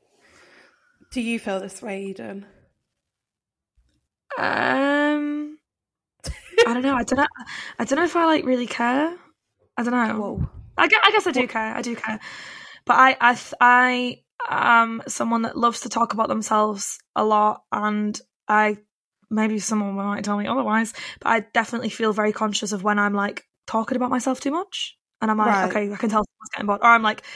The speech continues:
Speaker 2: talking about some special interest of mine, and I can tell the person that I'm talking to doesn't really give a fuck about that.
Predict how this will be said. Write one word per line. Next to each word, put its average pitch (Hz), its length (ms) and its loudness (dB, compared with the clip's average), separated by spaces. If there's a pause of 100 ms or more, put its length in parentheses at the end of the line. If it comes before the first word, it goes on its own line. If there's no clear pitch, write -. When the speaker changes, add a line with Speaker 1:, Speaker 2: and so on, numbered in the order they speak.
(380)
Speaker 2:
talking 214 380 0
about 208 240 0
some 202 280 -8
special 214 380 0
interest 208 380 -2
of 190 100 -10
mine, 196 240 0
and 196 80 -2
I 190 40 -4
can 202 140 -10
tell 196 160 2
the 196 80 -2
person 196 420 -2
that 196 120 0
I'm 196 100 -2
talking 196 260 -4
to 202 140 -4
doesn't 185 320 -8
really 185 180 -6
give 190 120 -8
a - 20 -10
fuck 185 220 -10
about 202 160 -6
that. - 160 -4